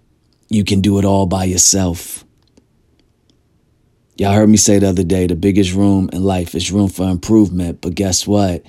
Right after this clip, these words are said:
You have to be able to allow other people to also help with that process of improving you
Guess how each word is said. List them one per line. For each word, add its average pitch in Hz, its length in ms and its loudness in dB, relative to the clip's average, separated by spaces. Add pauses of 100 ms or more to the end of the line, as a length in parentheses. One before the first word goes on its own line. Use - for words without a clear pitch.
(440)
You 104 220 -2
have 98 280 0
to 95 120 -2
be 101 300 4
able 98 220 2
to - 360 0
allow 98 640 -2
other 101 260 2
people 117 640 0 (360)
to 104 120 0
also 92 1000 -2 (580)
help 101 400 -2 (180)
with 95 140 -4
that 95 220 -4
process 92 680 -2 (300)
of 90 180 -4
improving 90 600 2
you 92 380 -2